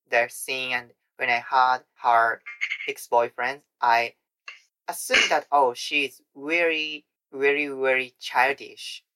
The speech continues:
and she is always following a very fantasy story, such as, "I'm going to get married with a very good person who has much money." So I think that's a point she, uh, is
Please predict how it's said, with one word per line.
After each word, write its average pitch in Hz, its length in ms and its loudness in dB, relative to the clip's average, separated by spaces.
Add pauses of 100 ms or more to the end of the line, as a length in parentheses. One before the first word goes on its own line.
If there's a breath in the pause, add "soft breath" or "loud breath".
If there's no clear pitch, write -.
and 123 160 -14
she 120 540 -12 (240)
is 113 400 -8
always 135 440 4
following 123 500 0 (180)
a 131 60 -12
very 117 460 -2 (280)
fantasy 127 460 -2
story, 120 640 -2 (180)
such 117 280 -6
as, 110 180 -4 (100)
"I'm 120 200 -6
going 120 220 -8
to 120 100 -18
get 123 240 -6
married 185 420 -4
with 143 320 -4
a 120 80 -2
very 120 300 -6
good 123 180 -16 (100)
person 180 500 -10
who 135 80 -4 (100)
has 117 160 -4 (320)
much 123 280 -6
money." 165 600 -2 (120)
So - 200 -2
I 160 100 2
think 147 280 -10 (280)
that's - 200 -4
a - 60 -10
point 160 380 -6
she, 135 560 -6 (320)
uh, 107 380 0 (240)
is - 480 -16